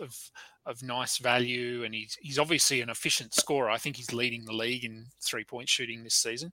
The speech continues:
Um, and, yeah, I mean, I guess with, with Kyrie back, it, it's where do the minutes come from? But they seem to like him, and, and he, he does, um, s-, definitely brings something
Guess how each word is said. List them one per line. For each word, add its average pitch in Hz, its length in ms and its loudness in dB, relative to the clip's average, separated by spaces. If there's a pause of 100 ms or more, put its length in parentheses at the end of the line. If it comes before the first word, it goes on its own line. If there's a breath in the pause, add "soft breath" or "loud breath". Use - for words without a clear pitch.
(420 loud breath)
Um, 107 500 6 (580 soft breath)
and, 151 600 8 (240)
yeah, 160 340 12
I - 20 8
mean, 156 200 8
I 165 100 2
guess 165 300 4
with, - 420 -2 (720)
with 151 200 -10
Kyrie 139 440 6
back, 123 500 8
it, 151 120 -4 (100)
it's - 220 -12
where 151 180 6
do 139 80 2
the 123 100 -4
minutes 127 300 -4
come 135 280 0
from? 202 280 -4
But 190 120 -4
they 139 100 0
seem 190 360 6
to 175 60 2
like 131 340 4
him, 113 140 -4
and, 123 140 -6
and 123 160 -4
he, 120 140 -8 (100)
he 131 220 -14
does, 135 420 4 (520 loud breath)
um, 120 580 4 (420)
s-, - 280 4
definitely 156 460 2
brings 127 280 0
something 123 500 2